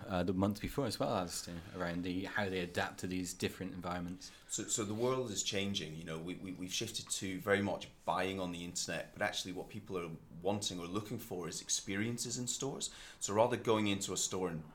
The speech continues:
Speaker 2: buying something physically, they want that experience in store, and to combine this kind of clicks and mortar, um, this, this whole experience. So, you know, how do M and S reinvent themselves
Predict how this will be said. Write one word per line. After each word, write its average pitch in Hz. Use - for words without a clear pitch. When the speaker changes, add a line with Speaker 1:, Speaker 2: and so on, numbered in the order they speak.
Speaker 2:
buying 104
something 92
physically, 104
they 98
want 104
that 95
experience 120
in 90
store, 87
and 98
to -
combine 98
this 90
kind 85
of 80
clicks -
and 87
mortar, 82
um, 82
this, -
this -
whole 107
experience. 90
So, 87
you 98
know, 87
how 120
do 104
M 90
and 90
S 82
reinvent 85
themselves 80